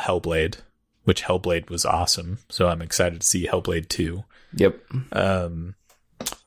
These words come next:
Speaker 1: yeah, and I, I mean, there's just a lot of studios I'm expecting we're gonna hear some more about. So
Speaker 2: we'll see if, if Rare is still, uh, just working on Sea of Thieves, or if they've got a,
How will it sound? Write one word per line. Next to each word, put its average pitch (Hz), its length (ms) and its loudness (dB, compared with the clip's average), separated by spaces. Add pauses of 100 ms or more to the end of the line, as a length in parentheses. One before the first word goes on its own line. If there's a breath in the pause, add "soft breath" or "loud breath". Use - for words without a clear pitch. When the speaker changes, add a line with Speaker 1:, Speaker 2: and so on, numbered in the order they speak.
(140)
Speaker 1:
yeah, 117 280 4
and 101 200 0
I, 107 400 2
I 101 80 -2
mean, 90 200 -2
there's 92 240 2
just - 300 2
a 104 80 0
lot 90 220 2
of 92 60 -4
studios 98 420 0
I'm 87 120 -8
expecting 85 420 0
we're 87 100 -6
gonna 85 140 -6
hear 101 140 0
some - 180 0
more 95 180 2
about. - 380 -2
So - 240 0 (580 soft breath)
Speaker 2:
we'll 98 120 2
see 101 260 4
if, 92 180 -2 (120)
if 101 240 4
Rare 92 480 2
is 87 200 -2
still, 85 480 2
uh, 85 420 0 (220)
just 95 340 2
working 85 320 0
on 82 180 2
Sea 107 180 4
of 87 140 4
Thieves, 107 340 0
or 82 120 2
if 80 100 -6
they've 82 460 0 (760 loud breath)
got 87 220 4
a, 80 440 0